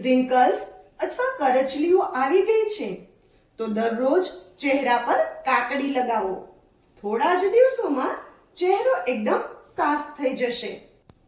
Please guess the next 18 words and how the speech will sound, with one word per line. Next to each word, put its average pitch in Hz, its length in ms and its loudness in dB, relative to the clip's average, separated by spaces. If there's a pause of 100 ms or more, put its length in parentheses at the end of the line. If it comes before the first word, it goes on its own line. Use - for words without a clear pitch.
(100)
પાંચ, 202 340 -4 (960)
સવારે 381 760 2
નાસ્તો 320 420 -2
ન 285 180 4 (220)
કરવાથી 320 640 0 (220)
માણસનું 349 720 -2
શરીર 320 320 0 (280)
ફૂલી 294 320 0
જાય 233 300 -2
છે 202 160 -8 (600)
અને 185 200 -4
પાચન 214 480 -2
ક્રિયા 285 600 -2
બગડે 247 480 -2
છે. 185 280 -8 (760)
એટલા 226 340 0
માટે 269 540 -2
જ 415 40 -4